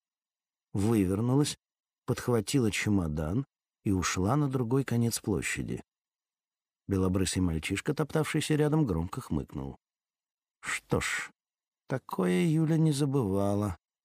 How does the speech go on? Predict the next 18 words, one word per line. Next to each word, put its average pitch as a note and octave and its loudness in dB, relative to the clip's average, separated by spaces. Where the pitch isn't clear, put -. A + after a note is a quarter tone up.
Она D#3+ 2
поправила G#2 0
ремень F#2+ 0
сумки, F3 -2
чтобы D3+ 0
не D3 4
перекрывал D3 0
адидасовскую C#3+ -2
коронку C#3 0
на C3+ 2
Олимпийке, C3 0
повела G#2 0
глазом D#3 2
и F#3 4
убедилась, F#3+ 4
что - -2
вполне D3 2
заметно F#2 -2